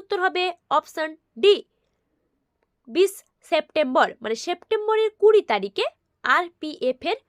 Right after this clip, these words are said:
প্রতিষ্ঠা দিবস হিসেবে গণ্য করা হয়। আরপিএফ এর ফুল ফর্ম কি? রেলওয়ে পুলিশ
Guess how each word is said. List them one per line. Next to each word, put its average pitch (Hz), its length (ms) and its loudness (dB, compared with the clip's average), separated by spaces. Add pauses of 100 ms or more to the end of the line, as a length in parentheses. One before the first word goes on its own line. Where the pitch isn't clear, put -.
(360)
প্রতিষ্ঠা 427 440 0
দিবস 240 340 -6
হিসেবে 233 220 -4 (400)
গণ্য 285 340 -6
করা 240 240 0
হয়। 269 240 -2 (580)
আরপিএফ 359 480 0
এর 403 180 -2
ফুল 370 140 -4
ফর্ম 370 280 -6
কি? 440 100 6 (460)
রেলওয়ে 349 640 0 (480)
পুলিশ 294 280 2